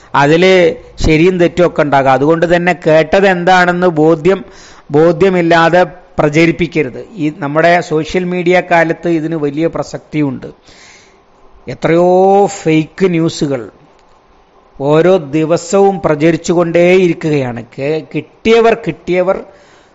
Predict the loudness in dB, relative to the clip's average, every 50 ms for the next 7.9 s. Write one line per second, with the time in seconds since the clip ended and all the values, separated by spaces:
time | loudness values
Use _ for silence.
0 | _ _ _ _ _ _ -4 0 2 2 4 4 4 2 2 2 0 2 2 4
1 | 4 2 2 0 -4 -4 0 0 2 4 4 4 4 2 2 0 0 0 0 0
2 | 0 0 -2 -2 -2 -2 -2 -2 0 -2 -4 -4 -6 -4 -4 -4 -4 -4 -6 -4
3 | 0 0 2 0 0 -2 -8 -16 -20 -20 -8 -4 -2 0 0 2 2 2 2 2
4 | 0 0 -2 -4 -2 -2 -2 -2 0 -2 -2 -2 -2 -4 -4 -4 -4 -2 -2 -2
5 | -2 -2 -2 0 0 0 -2 -2 -6 -8 -12 -12 -12 -12 -10 -8 -8 -6 -2 0
6 | 2 2 2 2 2 0 0 0 0 -2 -2 0 0 2 2 2 2 0 0 0
7 | 0 2 2 2 0 -2 -4 -6 -8 -10 -10 -12 -12 -12 -12 -14 -16